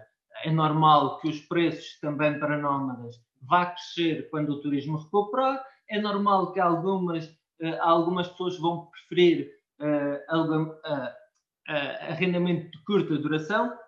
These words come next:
outros vão preferir ter de média duração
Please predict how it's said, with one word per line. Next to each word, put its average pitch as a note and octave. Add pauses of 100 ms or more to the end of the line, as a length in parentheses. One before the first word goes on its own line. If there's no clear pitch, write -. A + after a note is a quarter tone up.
outros F#3+
vão E3+ (100)
preferir D#3+
ter C#3
de D3
média C#3+
duração D3